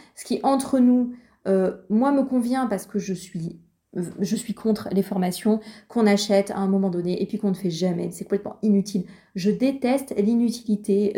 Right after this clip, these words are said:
des objets, des formations, des relations humaines. Ah, bon sang, j'aime que les choses servent un petit peu, euh, ou en tout cas génèrent, euh, du bien-être et, euh, les programmes ou les formations qu'on accumule et dont on se sert pas, euh, c'est pas quelque chose que j'apprécie.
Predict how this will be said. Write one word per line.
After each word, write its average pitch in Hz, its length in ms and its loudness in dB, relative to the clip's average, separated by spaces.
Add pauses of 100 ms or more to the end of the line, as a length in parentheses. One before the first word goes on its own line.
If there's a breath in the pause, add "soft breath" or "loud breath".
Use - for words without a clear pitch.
des 233 240 0
objets, 196 440 0
des 247 180 -2
formations, 202 640 -4
des 233 160 6
relations 226 520 4
humaines. 220 440 0
Ah, 226 140 4
bon 196 160 -2
sang, 214 240 -4 (320 loud breath)
j'aime 262 300 2
que 262 100 2
les 233 160 6
choses 254 240 0
servent 247 580 2
un 254 140 8
petit 233 220 4
peu, 277 360 4 (380 loud breath)
euh, 208 260 6
ou 247 80 4
en 240 60 2
tout - 120 -8
cas 262 160 2
génèrent, 247 520 4
euh, 220 140 6
du 190 120 0
bien-être 202 520 0
et, 220 280 4
euh, 175 300 0
les 175 120 -4
programmes 190 640 -2
ou - 20 -4
les 170 120 -4
formations 180 500 -6
qu'on 180 80 -4
accumule 202 360 0
et 190 40 4
dont 170 140 -4
on 175 60 -8
se - 120 -16
sert - 220 -14
pas, 190 240 -2
euh, 170 80 -4
c'est - 180 -12
pas - 80 -6
quelque - 200 -10
chose 214 140 -8
que 196 120 -6
j'apprécie. 180 420 -8